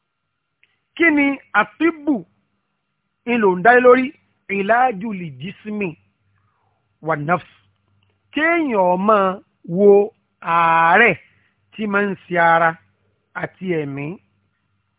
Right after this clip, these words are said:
Àfáà Ibn Faris, ẹni ẹ̀jẹ̀ káwọn ọ̀dá sọ̀rọ̀ yìí. Wọ́n ń tábà wo tọ́ àti bá.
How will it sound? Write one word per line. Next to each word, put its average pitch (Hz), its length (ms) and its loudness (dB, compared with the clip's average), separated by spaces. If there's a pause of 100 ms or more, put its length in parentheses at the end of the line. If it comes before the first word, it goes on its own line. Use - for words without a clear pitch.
(640)
Àfáà 269 300 4
Ibn 262 200 -2
Faris, 214 400 -2
ẹni 214 200 -10
ẹ̀jẹ̀ 190 260 -10 (340)
káwọn 233 200 -6
ọ̀dá 170 200 -4
sọ̀rọ̀ 190 220 -4
yìí. 139 120 -14 (580)
Wọ́n 277 100 -2
ń 240 40 -12
tábà 277 200 2
wo 247 120 4
tọ́ 277 260 0
àti 185 220 -6
bá. 214 160 4